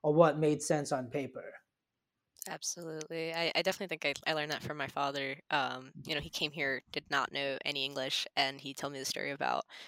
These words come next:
Speaker 2: he literally traded Spanish rice to learn English, and he's like, "Nobody expected me to
Speaker 1: Wow.
Speaker 2: learn it. Nobody believed in me."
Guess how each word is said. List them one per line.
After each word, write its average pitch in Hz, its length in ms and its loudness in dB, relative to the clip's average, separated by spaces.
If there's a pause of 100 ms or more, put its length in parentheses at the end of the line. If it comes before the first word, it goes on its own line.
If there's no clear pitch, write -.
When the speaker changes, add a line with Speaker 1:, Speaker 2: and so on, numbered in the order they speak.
(100)
Speaker 2:
he 180 140 2
literally 185 280 8
traded 160 320 4
Spanish 143 480 4
rice 135 580 4 (140)
to 156 140 2
learn 143 240 -2
English, - 440 0
and - 140 -4
he's 143 160 -4
like, 127 140 -6
"Nobody 131 260 -2
expected - 460 0
me 139 120 -6
to - 60 -4
Speaker 1:
Wow. - 20 -2
Speaker 2:
learn 73 220 -4
it. - 200 -2
Nobody 147 420 -2
believed 165 360 0
in 143 140 -6
me." 143 280 -2